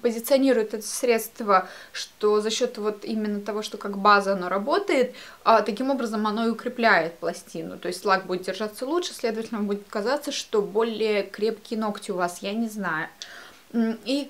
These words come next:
также прикупила лак от Colorama. Это серия, я так понимаю, Nuance.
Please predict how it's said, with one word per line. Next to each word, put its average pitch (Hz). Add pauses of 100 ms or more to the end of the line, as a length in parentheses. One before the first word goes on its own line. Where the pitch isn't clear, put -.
также 247
прикупила 226
лак 202
от 202
Colorama. 277 (800)
Это 226
серия, 214
я 180
так -
понимаю, 202
Nuance. 214